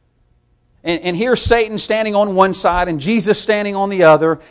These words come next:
And Satan is listing all the many sins and all the transgressions and all the imperfections of Larry Fife. But this is when Jesus intercedes as my mediator and says, "Uh-uh. No, sir. He's not guilty.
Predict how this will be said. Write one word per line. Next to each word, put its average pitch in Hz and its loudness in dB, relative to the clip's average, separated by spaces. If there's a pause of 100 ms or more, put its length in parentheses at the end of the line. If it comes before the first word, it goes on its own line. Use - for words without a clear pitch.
And 175 -2
Satan 214 2
is 165 0
listing 190 2
all 240 6
the 233 2
many 233 -2
sins 202 -6
and 175 0
all 233 6
the 247 4
transgressions 196 0
and 170 0
all 226 2
the 226 -6
imperfections 208 -2 (260)
of 170 2
Larry 170 2
Fife. 110 -4 (1900)
But 135 -6
this 175 -4
is 151 -4
when 147 -2
Jesus 135 -8
intercedes 127 -8
as 131 -4
my 123 -4
mediator 123 -6
and 117 -12
says, 117 -6
"Uh-uh. 113 -10 (1500)
No, 160 -2
sir. 110 -10 (960)
He's 214 -10
not 208 -4
guilty. 175 -4